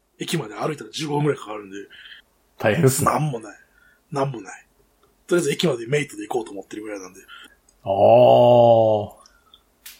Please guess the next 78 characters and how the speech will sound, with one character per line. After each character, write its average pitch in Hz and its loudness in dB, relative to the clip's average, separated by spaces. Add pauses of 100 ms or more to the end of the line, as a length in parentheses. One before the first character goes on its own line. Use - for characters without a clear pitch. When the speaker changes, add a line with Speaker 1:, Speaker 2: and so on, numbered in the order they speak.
(360)
Speaker 1:
あ 117 -10
の、 110 -14
目 151 -2
ざ 175 2
と 170 -8
く、 - -18
目 156 -10
ざ 165 -4
と 175 -2
く 117 -10
見 143 -6
つ - -10
け 160 -4
た 117 -8
ん - -12
で - -14
す - -14
よ。 - -20
駐 170 0
輪 156 -2
場 147 -2
百 - -4
二 165 0
十 117 -8
五 - -14
シ - -2
ー 139 -6
シ 123 0
ー - -8
以 - -8
下 147 -8
対 120 -4
応 117 -6
っ 117 -18
て 107 -20
い 101 -10
う 98 -16
の 92 -20
を。 104 -20 (600)
Speaker 2:
あ、 151 6
い 175 2
い 175 4
で 160 4
す 127 -2
ね。 117 -2 (280)
Speaker 1:
あ、 151 2
あ、 214 0
マ 254 6
ジ 233 -4
か 165 0
よ 147 2
と 156 0
思 147 -4
っ - -6
て、 151 -10
も 147 0
う - 2
そ 247 2
れ 269 2
が 254 4
ほ 254 0
ぼ 160 -6
こ 185 2
の 180 6
家 185 4
に 135 -2
し - 2
た - 0
決 - 2
め 175 8
手 165 2
に 160 4
近 - 4
い 120 2
ね 104 -14
ん - -18
け - -18
ど。 104 -18